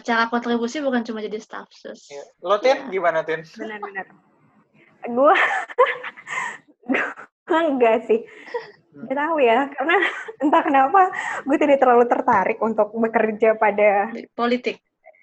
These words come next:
Speaker 3: di politik, nggak
Speaker 2: Hmm.
Speaker 3: tertarik pada perekonomian dan perpolitikan seperti itu.
Speaker 1: <laughs>
Speaker 3: Jadi, ah, enggak sih kayaknya.
Speaker 2: Ya nggak, soal gue juga enggak sih, kayak gue tuh takut gitu, dalam arti takut kayak lu masuk ke sebuah sistem yang kompleks, lo tuh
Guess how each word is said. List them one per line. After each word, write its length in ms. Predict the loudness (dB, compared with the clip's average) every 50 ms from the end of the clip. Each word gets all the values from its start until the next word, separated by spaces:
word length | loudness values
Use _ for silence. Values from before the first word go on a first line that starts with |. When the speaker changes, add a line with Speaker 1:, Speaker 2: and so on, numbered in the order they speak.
| -18 -12
Speaker 3:
di 180 | -6 -4 -4 -4 0
politik, 800 | 2 2 2 4 2 0 -2 -2 -2 -2 -2 -2 -6 -16 _ -10
nggak 260 | -6 -2 0 0 0
Speaker 2:
Hmm. 100 | 2 0
Speaker 3:
tertarik 480 | -2 -2 0 0 2 2 2 -2 -4 -8 _ _ _ _ _
pada 300 | -4 -4 -4 -4 -4 -4 -4 -2 -2 -2 -4 -4 -6 -10 _ _ _ _ _ _ _ _ _ _ _
perekonomian 960 | -10 -6 -6 -6 -6 _ _ _ _ _ _ -10 -8 -8 -8 -8 -8 -6 -6
dan 80 | -6 -6
perpolitikan 840 | -6 -10 -8 -6 -6 -6 -6 -8 -10 -14 -14 _ -10 -8 -8 -8 -8
seperti 400 | -10 _ -18 -14 -12 -10 -10 -10
itu. 120 | -8 -8 -10 -8
Speaker 1:
<laughs> 60 | -8
Speaker 3:
Jadi, 220 | -14 -14 -12 -12 -14 _ _ _ _ _ _ _ _ _
ah, 100 | -12 -10
enggak 280 | -8 -8 -6 -8 -8 -8 -12
sih 160 | -20 -20 -20 _
kayaknya. 340 | _ _ -20 -20 -20 -20 -20 _ _ _ _ _
Speaker 2:
Ya 80 | -14 -8
nggak, 160 | -4 -4 -4
soal 180 | 0 0 -2 0 -2
gue 200 | -6 -2 -2 -2
juga 240 | 0 0 0 -2 -2
enggak 240 | -2 0 -2 -2 -2
sih, 160 | -2 -6 -8
kayak 560 | -6 -4 -2 0 2 0 0 0 -6 _ _
gue 220 | -16 -6 -2 -2 0
tuh 160 | 2 2 4
takut 400 | 4 4 4 4 0 -4 -6 -6
gitu, 200 | -4 -8 -6 -6
dalam 280 | -2 0 0 0 2 0
arti 160 | -2 -4 -2
takut 320 | -2 -2 -2 -2 -6 -6 -2
kayak 240 | 0 0 2 2
lu 160 | 2 0 0 2
masuk 320 | 0 -2 -2 -4 -6 0
ke 80 | 0 -2
sebuah 560 | 0 2 0 0 0 2 0 0 0 0 0
sistem 560 | -6 -8 -8 -8 -8 -8 -2 -2 -2 -2 0
yang 160 | -2 -2 -2
kompleks, 640 | -2 0 0 0 0 -2 -2 0 0 0 -2 -8 -12
lo 200 | -4 -2 -2 0
tuh 200 | 0 -2 -6 -6